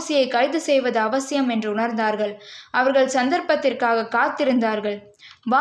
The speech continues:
உ சி வெளிநாட்டு பொருட்களை புறக்கணித்தார். மக்களும் புறக்கணித்தார்கள்.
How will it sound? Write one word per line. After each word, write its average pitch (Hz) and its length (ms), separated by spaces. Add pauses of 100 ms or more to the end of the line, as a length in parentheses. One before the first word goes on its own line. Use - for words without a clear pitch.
உ 370 140
சி 262 160 (160)
வெளிநாட்டு 320 520
பொருட்களை 247 520
புறக்கணித்தார். 247 760 (360)
மக்களும் 277 480
புறக்கணித்தார்கள். 233 840